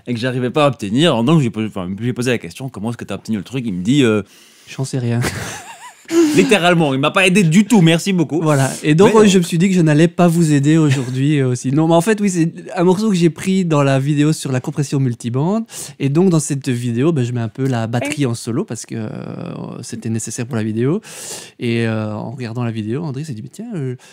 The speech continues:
Speaker 2: j'aime bien moi ce kick, euh, un peu comme tu disais, morceau de viande, machin, donc, euh, comment t'as fait ? » J'ai fait, « Ben, moi, je, peut-être comme d'habitude. » Donc, je me suis dit, « Je vais analyser le bazar. » Et puis, je me suis dit, « Tant qu'à faire, est-ce qu'on en ferait pas une vidéo ? Est-ce qu'on partagerait pas ça
Speaker 1: Exactement.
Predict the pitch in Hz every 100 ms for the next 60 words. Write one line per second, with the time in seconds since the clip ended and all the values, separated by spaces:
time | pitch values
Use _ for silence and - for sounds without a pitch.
0 | _ - 123 277 254 196 185 196 - 143
1 | 135 135 135 127 139 139 123 120 135 127
2 | 131 139 123 135 123 127 127 120 117 180
3 | 202 131 127 117 117 113 _ _ _ _
4 | - - 156 175 170 160 151 131 120 127
5 | 123 123 127 123 110 123 - - _ -
6 | 127 123 139 - 269 240 143 135 151 143
7 | 170 247 - - 143 147 147 147 147 151
8 | 175 262 202 165 170 185 - _ 190 190
9 | 180 - 185 180 170 - 196 - 202 190
10 | 180 147 139 127 165 285 - 143 135 151
11 | 135 143 117 170 147 214 - -